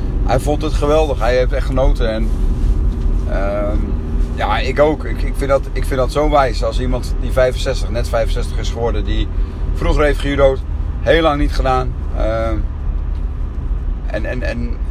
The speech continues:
ja, het weer oppakt. Maar dat is niet het enige. Er zit nog meer. Deze persoon die, eh, ja, sowieso. Ik, eh, vind het een fantastisch mooi mens. En,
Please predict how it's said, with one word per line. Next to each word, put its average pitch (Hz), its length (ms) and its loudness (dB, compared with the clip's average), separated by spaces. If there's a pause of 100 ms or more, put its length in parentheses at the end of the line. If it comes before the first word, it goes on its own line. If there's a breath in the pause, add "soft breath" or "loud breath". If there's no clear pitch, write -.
(100)
ja, 113 460 0 (880)
het - 140 -2
weer 131 140 0
oppakt. 139 380 0
Maar 123 160 2
dat 156 160 0
is 160 140 -2
niet 156 240 -2 (500)
het 123 240 -2
enige. 151 420 0 (300)
Er 120 120 -2
zit 135 200 -4
nog 120 140 -2
meer. 123 280 0 (500 loud breath)
Deze 131 500 2
persoon 143 420 0
die, 123 280 -2
eh, 117 200 0 (500)
ja, 113 440 2
sowieso. 127 500 0
Ik, 110 160 -6
eh, 123 140 2
vind 131 160 -2
het 127 100 0
een 120 120 0
fantastisch 131 500 -2
mooi 123 220 2
mens. 123 280 0
En, 113 220 -2